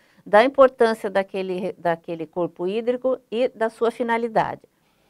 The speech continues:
Outra ação importante, no caso de poços, tam-,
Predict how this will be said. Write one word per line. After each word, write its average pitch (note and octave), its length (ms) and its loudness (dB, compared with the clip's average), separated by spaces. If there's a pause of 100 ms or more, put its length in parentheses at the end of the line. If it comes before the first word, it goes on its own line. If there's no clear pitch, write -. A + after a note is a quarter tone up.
(380)
Outra B3+ 360 6
ação A#3+ 260 -2
importante, A#3 640 -4
no A#3+ 140 -2
caso F#3+ 480 -2
de G3+ 180 -8
poços, B3 680 6 (380)
tam-, G#3+ 220 2